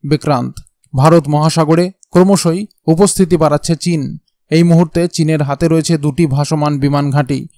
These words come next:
বিক্রান্তের উপর ভারতীয় প্রতিরক্ষা বাহিনীর ভরসার আরও একটি কারণ এর নাম।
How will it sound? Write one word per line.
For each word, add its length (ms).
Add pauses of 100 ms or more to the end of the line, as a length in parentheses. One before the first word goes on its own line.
(120)
বিক্রান্তের 520
উপর 320
ভারতীয় 480
প্রতিরক্ষা 540
বাহিনীর 400
ভরসার 480
আরও 300
একটি 220
কারণ 420 (100)
এর 220
নাম। 540